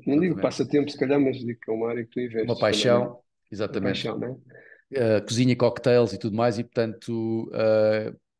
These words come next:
Speaker 2: eu uso o YouTube pri-, primariamente para, para, como fonte de, como fonte de conhecimento. Portanto, eu, para mim é isso. YouTube é, é, é aquela app que se um dia desaparecer,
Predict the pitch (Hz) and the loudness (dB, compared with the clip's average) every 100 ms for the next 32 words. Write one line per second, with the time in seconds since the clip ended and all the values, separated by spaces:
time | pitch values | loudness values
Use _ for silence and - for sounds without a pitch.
0 | _ 120 117 113 113 110 117 113 117 117 | _ -6 -4 -4 -4 -6 -10 -10 -8 -10
1 | - _ _ _ _ _ - 123 123 127 | -12 _ _ _ _ _ -10 -10 -10 -14
2 | - 120 117 117 117 117 110 117 117 - | -12 -8 -2 -2 -2 -4 -6 -6 -8 -12
3 | - 117 110 110 110 - 110 107 107 104 | -10 -4 -4 -4 -8 -6 -4 -2 -2 -2
4 | 104 104 - - _ 117 104 - 110 101 | -6 -10 -14 -20 _ -10 -10 -8 -8 -8
5 | 101 101 101 107 98 107 98 104 - 95 | -8 -6 -6 -8 -8 -8 -6 -8 -8 -10
6 | 98 _ _ 85 - 104 101 110 104 107 | -12 _ _ -16 -12 -10 -4 -2 0 0
7 | 98 - 107 101 107 101 104 101 98 110 | -2 -6 -10 -10 -8 -4 -4 -4 -6 -8
8 | 107 57 57 - - 117 - 123 117 120 | -8 -8 -8 -10 -4 -4 0 2 2 2
9 | 123 - - - 117 113 107 117 120 104 | 0 -6 -10 -6 -4 -2 -2 -2 -2 -4
10 | - 117 117 | -2 -2 -2